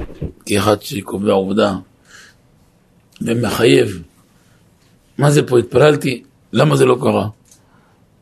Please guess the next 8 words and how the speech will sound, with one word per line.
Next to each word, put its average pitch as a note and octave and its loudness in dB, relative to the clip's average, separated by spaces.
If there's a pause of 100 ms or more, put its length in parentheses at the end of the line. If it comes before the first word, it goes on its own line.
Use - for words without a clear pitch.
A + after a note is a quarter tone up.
(680)
לא, D3 2
לא D3 0
חייבים C#3+ 0
לך C3 0
כלום. B2+ -8 (1300)
אתה C#3 2
תשפוך B2+ -2
ליבך B2 0